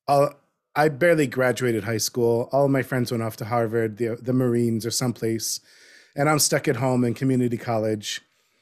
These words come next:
And then I realized I'm an intelligent person. I just applied myself. I did very well. Transferred to Rutgers. And um, I basically saw that I was successful in an academic track. So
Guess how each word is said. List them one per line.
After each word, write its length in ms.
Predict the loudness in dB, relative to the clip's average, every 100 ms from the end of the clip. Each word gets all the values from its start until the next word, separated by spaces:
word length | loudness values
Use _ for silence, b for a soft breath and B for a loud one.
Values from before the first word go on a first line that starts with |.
| b -6
And 160 | 0 4
then 240 | 4 4
I 160 | 4 4
realized 500 | 4 4 4 4 2
I'm 120 | 2
an 100 | 2
intelligent 520 | 0 2 2 2 -2
person. 380 | -2 -2 -2 -2
I 120 | -2
just 260 | -2 -4 -4
applied 340 | -2 0 0
myself. 540 | 0 -2 0 -2 -4 -8
I 80 | -4
did 180 | -2
very 220 | 0 0 2
well. 340 | 0 -2 -4 b b b -6
Transferred 480 | 0 0 2 0
to 100 | 2
Rutgers. 640 | 0 0 0 -2 0 -2 -6 b b b b
And 720 | -2 2 2 2 2 2 0 -2 _ _
um, 380 | 0 2 2 2
I 120 | 2
basically 480 | 2 2 2 0 0
saw 320 | 2 2 2
that 160 | 4 2
I 60 | 2
was 180 | 2
successful 580 | 0 0 2 2 2 2
in 80 | 2
an 120 | 0
academic 840 | -2 -2 -2 0 0 -2 -6 -16 -8
track. 560 | -2 -2 -4 -14 -20 b b b b b
So 680 | -2 2 4 6 4 2 -2